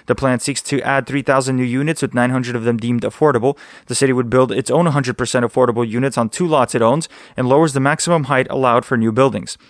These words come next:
From that final stated, the council also passed a ban on gas hookup in new buildings in order to lower carbon emissions. The ban would force developers to include electric stoves.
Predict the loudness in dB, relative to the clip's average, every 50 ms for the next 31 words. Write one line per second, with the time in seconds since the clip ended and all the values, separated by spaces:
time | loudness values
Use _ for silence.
0 | _ -20 -20 -20 -20 -20 -20 _ 0 0 2 4 4 4 4 2 2 2 2 0
1 | -2 0 2 2 2 2 2 0 -2 0 0 0 0 0 0 0 -2 -2 -2 -4
2 | -2 -2 -2 -2 -2 -2 0 2 2 2 2 2 0 0 0 0 0 0 0 -2
3 | -2 0 -2 -2 -4 _ -2 0 2 2 2 4 6 6 6 6 4 2 2 2
4 | 2 2 2 2 0 -2 0 2 4 4 4 4 2 2 0 0 0 0 0 0
5 | 0 0 0 -2 -4 -6 -8 -10 -12 -16 -20 -20 -20 -12 _ -4 0 2 2 2
6 | 2 0 -2 -2 0 0 0 0 0 -2 0 2 2 2 2 2 -2 -4 -2 -2
7 | -4 -4 -4 -2 -2 -2 -2 -2 -2 0 -2 -2 -2 -4 -6 -6 -2 0 2 2
8 | 2 2 0 -6 -12 -16